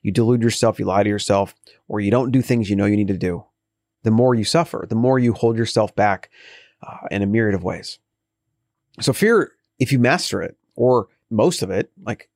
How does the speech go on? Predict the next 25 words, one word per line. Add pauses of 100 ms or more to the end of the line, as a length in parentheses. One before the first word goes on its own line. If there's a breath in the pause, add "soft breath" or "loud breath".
(260)
I
don't
think
we're
ever
gonna
completely
eliminate
fear. (120)
I
mean,
that
would
actually (140)
probably
kill
us.
Uh, (280 soft breath)
fear's
a
mechanism
to
keep
us
safe.